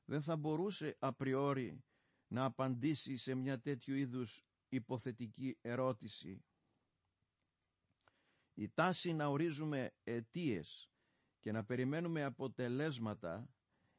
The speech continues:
ή από τα αποτελέσματα να ανατρέχουμε σε αιτίες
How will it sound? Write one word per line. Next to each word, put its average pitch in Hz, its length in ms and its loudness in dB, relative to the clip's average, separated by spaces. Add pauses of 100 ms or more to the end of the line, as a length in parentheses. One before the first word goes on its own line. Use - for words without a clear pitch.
ή 170 400 0
από 131 400 -2
τα 131 140 0
αποτελέσματα 131 1040 -2
να 120 200 0
ανατρέχουμε 123 880 0
σε - 240 0
αιτίες 117 760 -2